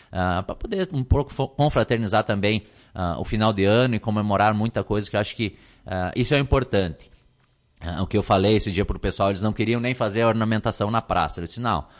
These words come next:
ah, tímido, um pouco mais, ah, diminuído, mas a gente tem muito o que comemorar esse ano. Apesar de ser um ano difícil, a ter pass-,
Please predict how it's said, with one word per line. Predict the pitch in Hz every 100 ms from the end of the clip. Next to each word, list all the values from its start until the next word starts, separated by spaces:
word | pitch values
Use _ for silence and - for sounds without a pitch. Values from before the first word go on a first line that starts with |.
| - _
ah, | 80 78 78 76 - _
tímido, | - 151 165 165 143 143 -
um | 104
pouco | 120 131 123
mais, | 113 123 117 - - _ -
ah, | 90
diminuído, | 90 110 110 110 113 123
mas | 123 120
a | 117
gente | 127 131
tem | - 131
muito | 127 139
o | -
que | 127
comemorar | 120 117 113 104 107
esse | 110 87
ano. | 78
Apesar | 76 87 98
de | 110
ser | - 107
um | 104
ano | 110
difícil, | 92 85 - 117 123 - 101 - - _
a | 87
ter | 98
pass-, | 98 98 -